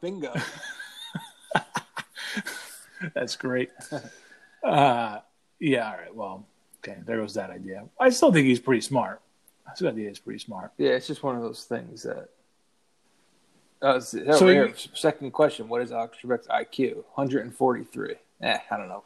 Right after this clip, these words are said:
Speaker 1: if I'm buying that.
Speaker 2: Eh.
Speaker 1: I'm so dumb, I don't even know what it goes up to. What's I Q go up to?
Speaker 2: I think one forty-three is pretty good. I have no idea.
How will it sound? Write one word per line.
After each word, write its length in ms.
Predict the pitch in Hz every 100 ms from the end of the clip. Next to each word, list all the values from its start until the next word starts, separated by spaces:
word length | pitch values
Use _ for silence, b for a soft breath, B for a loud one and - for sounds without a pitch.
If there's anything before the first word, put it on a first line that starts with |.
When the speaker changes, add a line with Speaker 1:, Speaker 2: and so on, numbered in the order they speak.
| _
Speaker 1:
if 80 |
I'm 100 | 120 -
buying 240 | 87 87 -
that. 280 | - - - _ _ _ _ _ _ _ _ _ _ _ _ _ _ _ _ _ _ _ _ _
Speaker 2:
Eh. 60 | 220
Speaker 1:
I'm 120 | 151
so 180 | 160 185
dumb, 300 | 151 143 135
I 100 | 135
don't 140 | 139 135
even 180 | 123
know 220 | 123 127 127
what 180 | 127
it 80 | 123
goes 220 | - 123
up 180 | 127 151
to. 160 | - 107
What's 160 | 131
I 120 | 143 135
Q 240 | - 135
go 160 | 117 120
up 140 | -
to? 100 | - - _ _ _ _ _ _
Speaker 2:
I 80 | 170
think 200 | 175 226
one 140 | 190 156
forty-three 420 | 185 175 170 160
is 80 | -
pretty 240 | 160 127
good. 220 | 143 117
I 80 | -
have 140 | 110
no 120 | 117 110
idea. 340 | 110 104 -